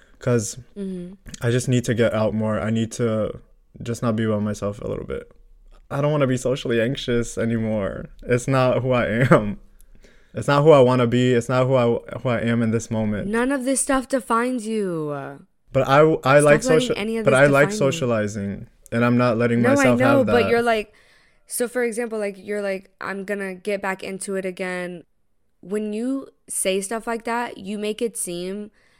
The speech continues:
Speaker 2: like you have had a full year of just not socializing, like,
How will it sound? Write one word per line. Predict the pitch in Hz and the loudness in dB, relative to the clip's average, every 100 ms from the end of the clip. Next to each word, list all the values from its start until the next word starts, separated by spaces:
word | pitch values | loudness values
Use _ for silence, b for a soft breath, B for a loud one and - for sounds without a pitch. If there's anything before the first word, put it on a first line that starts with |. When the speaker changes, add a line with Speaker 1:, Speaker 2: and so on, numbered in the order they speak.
| _ | _
Speaker 2:
like | 175 175 165 - _ _ _ _ _ _ _ _ | -4 -4 -4 -12 _ _ _ _ _ _ _ _
you | 175 175 202 196 196 190 190 _ - | -10 -6 -4 -4 -4 -8 -12 _ -10
have | 185 185 175 160 | -4 -2 -4 -12
had | - - 196 | -16 -6 -4
a | 170 | -4
full | - 208 202 196 | -6 -2 -2 -2
year | 175 185 185 175 | -4 -2 -2 -2
of | 170 170 165 | -4 -6 -6
just | 175 165 | -8 -4
not | 180 175 - | -2 -2 -2
socializing, | 190 175 185 180 170 170 165 | -4 -4 -6 -4 -4 -6 -8
like, | 170 165 | -8 -10